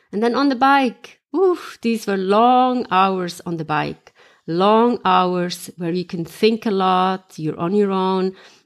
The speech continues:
I wasn't part of the professionals, so I was by myself many hours. And then the marathon, I knew I could finish, even though I was walking. I was walking many miles,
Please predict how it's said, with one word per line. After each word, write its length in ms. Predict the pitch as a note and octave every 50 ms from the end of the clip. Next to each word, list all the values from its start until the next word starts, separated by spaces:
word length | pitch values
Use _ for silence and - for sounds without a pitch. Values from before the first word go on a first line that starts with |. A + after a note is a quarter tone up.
| _ -
I 140 | F3 F3+
wasn't 360 | G3 G#3 A3+ A3 - G#3+ G3 -
part 280 | - G#3 F3+ F#3 -
of 180 | F3 D#3+ - -
the 240 | - E3+ E3 E3 - - - _ _ _ _ _
professionals, 800 | - - E3 D#3 - A3 C4+ C4 - - A#3+ G#3 F#3 F3+ F3+ F3+
so 400 | - - F3+ D#3 D#3 D3+ - _ _ _ -
I 200 | E3+ F3+ G#3 A3
was 220 | G#3+ G#3 F#3+ -
by 180 | - D#3 D3+ D#3
myself 760 | D#3+ E3 E3 D#3+ - - - F3 D#3+ D#3 D#3 D#3 - - _ _ _ -
many 480 | F3 F3 F3 F3+ F3+ F3+ F3+ F3+ -
hours. 560 | - D#3 D3+ D#3 D#3 D#3 D#3 D#3 D#3 - - _ _ _ _ _ _ _ _ _ _ _
And 140 | D#4+ D#4 D4
then 160 | C#4+ D4 D4
the 100 | C#4 C4+
marathon, 880 | B3+ B3 A3 G#3+ G#3+ G#3+ A3+ A3 - A3 G3+ F#3+ F#3+ F#3+ G3 G3 G3 - _ _ _ _ _ _ _
I 160 | G3 G#3+ A3+
knew 520 | A3+ A3+ B3 D4 D4+ B3+ A3 G3 F3+ F3+ _ _ _ _ _ _ -
I 120 | D#3 E3
could 220 | - - F3+ D#3+
finish, 520 | - - - B3+ A#3 G#3 F#3 F#3+ F#3 - - - _ _ _ _
even 240 | - D4+ E4 E4 C#4+
though 260 | A3+ A3+ G#3+ G#3+ G#3
I 100 | - E3+
was 240 | F3+ F3 E3 D#3+ -
walking. 640 | E3+ D#3 F3+ F#3 F#3+ F#3+ - - F3 E3 E3 E3+ - _ _ _ _ _ _ _ _
I 100 | F3 F#3+
was 220 | G#3 G3 - -
walking 400 | F3+ E3+ E3 - - F3 D#3+ E3+
many 380 | E3 E3 E3 F3 E3 E3 E3 D#3+
miles, 520 | E3 D#3+ D#3 C#3+ C#3+ C#3+ D3+ - -